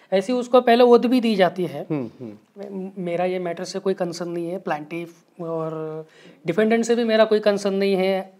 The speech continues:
Speaker 1: या फिर क्रिमिनल में कंप्लेनेंट और एक्यूज से भी मेरा कोई कंसर्न नहीं है, for want of help only।
Speaker 2: अच्छा।
Speaker 1: फिर इस तरीके से उस इंटरप्रेटर से,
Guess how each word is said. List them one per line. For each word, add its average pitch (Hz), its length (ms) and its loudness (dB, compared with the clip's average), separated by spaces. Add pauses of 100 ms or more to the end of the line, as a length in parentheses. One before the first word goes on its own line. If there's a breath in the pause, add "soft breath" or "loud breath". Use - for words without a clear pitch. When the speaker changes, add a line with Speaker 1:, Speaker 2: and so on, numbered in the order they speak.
(120)
Speaker 1:
या 151 160 -10
फिर 156 280 -12
क्रिमिनल 170 360 -8
में 165 540 -8 (420 soft breath)
कंप्लेनेंट 202 520 0
और 196 140 0
एक्यूज 185 260 0
से 202 120 0
भी 208 80 2
मेरा 202 220 2
कोई 196 140 2
कंसर्न 185 360 0
नहीं 175 240 -4
है, 151 200 -12 (720 soft breath)
for 175 100 -2
want 170 260 -4
of 202 140 -2 (200)
help 196 160 0
only। 151 340 -10 (360)
Speaker 2:
अच्छा। 135 340 -4
Speaker 1:
फिर 202 80 -10
इस 202 140 -12
तरीके 208 260 -6
से 226 140 -6
उस 233 160 -4
इंटरप्रेटर 220 460 -4
से, 240 240 -4